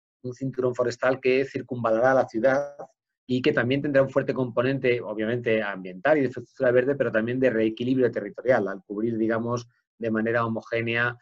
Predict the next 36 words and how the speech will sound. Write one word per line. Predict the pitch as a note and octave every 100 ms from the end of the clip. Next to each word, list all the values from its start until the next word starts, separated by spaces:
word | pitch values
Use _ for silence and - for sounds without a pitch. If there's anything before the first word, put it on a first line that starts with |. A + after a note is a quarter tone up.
| _ _
por | - A2 G#2+ A2+ _
la | G2 -
zona | A#2+
exterior | A#2 - G#2+ A2+ A2
del | A2
municipio | A2 G#2+ A2+ A2+ A2+ A2+ -
ese, | A2+ - G#2+ G2+ G2 A2+
ese | A2+ G#2
anillo | G2+ G#2+ G#2 G2+
de | G2 F#2+ F#2+ -
reforestación | - G#2 G2 G2 G2 - A2 A2 A#2 A#2
y | G2+
ese | G2+ G2+
bosque | G#2 -
metropolitano, | A2 - F2+ F#2 F#2 - G2+ - _ _ _ _
que | - A2
de | B2
hecho | B2 A#2+
va |
a | A#2+
empezar | A#2+ A#2 B2 B2
en | A2
este | A2+ A#2
mandato | A#2 A2+ A2+ A#2+
por | A#2 G#2
el |
sureste, | F#2 G#2 A2+ A2 A#2 F3+ -
por | G2
el | F#2
sureste | G2+ G#2+ - A2
del |
municipio. | G#2+ A2 A2 C3+ B2+ C3 C#3+ - _ _ _ -
Recientemente | A2 B2 A2+ A#2 A#2+ A#2
se | A#2
ha | A2
presentado | G#2+ A2 A2 A2+ A#2 A2+ A2+ A2